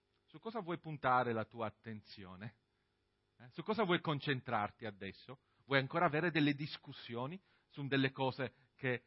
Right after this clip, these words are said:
per loro natura, eh, svaniranno? Oppure vuoi concentrarti, focalizzare, costruire su ciò che davvero rimane,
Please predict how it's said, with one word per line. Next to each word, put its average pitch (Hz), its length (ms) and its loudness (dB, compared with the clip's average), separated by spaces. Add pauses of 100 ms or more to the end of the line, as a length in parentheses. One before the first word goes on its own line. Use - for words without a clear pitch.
(200)
per 147 220 2
loro 226 260 4
natura, 208 680 0 (520)
eh, 185 220 2
svaniranno? 139 880 -4 (100)
Oppure 285 400 -4
vuoi 180 440 4 (120)
concentrarti, 208 1080 0 (280)
focalizzare, 202 1300 2
costruire 208 1080 4 (160)
su 196 140 -8
ciò 226 440 2 (120)
che 180 140 0
davvero 175 680 2
rimane, 123 720 0